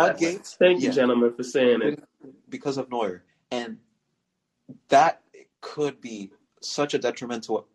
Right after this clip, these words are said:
Speaker 1: Mbappe looks at for his future at P S G. 'Cause if he had a crown at P S G, he would tell himself, "I can win here, and this is the first of many," he, he would tell himself. Versus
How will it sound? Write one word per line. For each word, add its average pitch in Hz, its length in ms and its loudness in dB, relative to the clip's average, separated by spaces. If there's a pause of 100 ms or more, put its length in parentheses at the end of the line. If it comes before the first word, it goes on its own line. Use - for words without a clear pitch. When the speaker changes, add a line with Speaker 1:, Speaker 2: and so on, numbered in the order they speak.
(180)
Speaker 1:
Mbappe 107 400 0
looks 104 220 -6
at 95 180 -8 (260)
for 113 160 -8
his 107 140 -6
future 113 320 -8
at 104 160 -4
P 104 100 -6
S 90 160 -6
G. 95 280 -12 (220)
'Cause 135 120 0
if 151 60 -2
he 180 60 4
had 208 100 2
a - 40 0
crown 151 300 -2
at - 60 -14
P 143 100 -4
S 139 60 -4
G, 165 280 -4 (340)
he 147 140 0
would 143 120 -2
tell 131 160 -2
himself, 104 380 -6 (380)
"I 143 60 2
can 208 160 -2
win 175 160 -4
here, 95 340 -8 (520)
and 110 260 -4 (400)
this 135 160 -2
is 135 80 -2
the 127 100 2
first 127 240 2
of 113 80 -8
many," 117 240 -2
he, 113 140 -6
he 123 180 -6
would 107 120 -10
tell 110 140 4
himself. 95 380 -6 (400)
Versus 131 500 -2